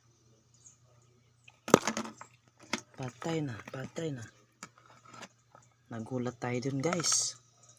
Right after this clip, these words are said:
Napakatindi. Hmm? Kuwang-kuwa niyo, oh. Sugatan agad pa. Tanggal yung buntot, guys.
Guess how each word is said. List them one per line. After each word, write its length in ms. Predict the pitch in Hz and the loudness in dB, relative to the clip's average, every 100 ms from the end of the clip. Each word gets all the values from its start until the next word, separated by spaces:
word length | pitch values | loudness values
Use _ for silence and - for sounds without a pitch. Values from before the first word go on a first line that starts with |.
| - | -8
Napakatindi. 800 | 117 - 117 120 139 135 165 180 120 - - - - - - - - - - - - - | -8 -6 -6 -4 0 2 2 2 -2 -16 -20 -18 -18 -18 -20 -16 -16 -16 -20 -20 -12 -2
Hmm? 160 | 151 180 - - - - - - - - - - - - - | 0 0 -4 -18 -20 -20 -20 -20 -20 -20 -20 -20 -20 -20 -10
Kuwang-kuwa 560 | - 127 123 - 123 | -2 -2 -2 -2 -2
niyo, 280 | 123 160 165 | 0 -2 -2
oh. 40 | - - _ - | -8 -20 _ -12
Sugatan 560 | 117 117 113 127 131 | -4 -4 -2 -4 0
agad 160 | 139 165 | 0 0
pa. 160 | 139 - - _ _ - - - - - _ _ - | -2 -6 -14 _ _ -20 -20 -20 -20 -20 _ _ -10
Tanggal 320 | 120 113 120 | -6 -2 0
yung 160 | 127 127 | 0 0
buntot, 320 | 135 139 - | 0 -2 2
guys. 480 | 156 170 - - | 4 4 4 0